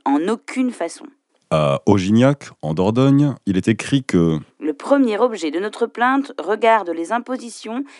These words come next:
Speaker 1: qui sont sur les revenus des habitants.
Speaker 2: Dans la paroisse de Paluot, en Angoumois,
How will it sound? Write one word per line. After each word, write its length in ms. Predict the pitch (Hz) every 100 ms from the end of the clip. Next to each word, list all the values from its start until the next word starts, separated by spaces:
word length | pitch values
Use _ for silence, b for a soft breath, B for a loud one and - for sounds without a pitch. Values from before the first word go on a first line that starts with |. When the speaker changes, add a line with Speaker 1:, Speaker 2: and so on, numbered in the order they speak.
| -
Speaker 1:
qui 140 | 208
sont 180 | 202 254
sur 160 | 262 190
les 140 | 170
revenus 400 | 202 254 247 254
des 200 | 190 165
habitants. 380 | 196 180 - 123 _ _
Speaker 2:
Dans 100 | 78
la 140 | 76
paroisse 400 | 80 82 85 87
de 100 | 76
Paluot, 640 | 71 - 104 90 107 156 147
en 220 | 69 71
Angoumois, 580 | 76 78 85 98 135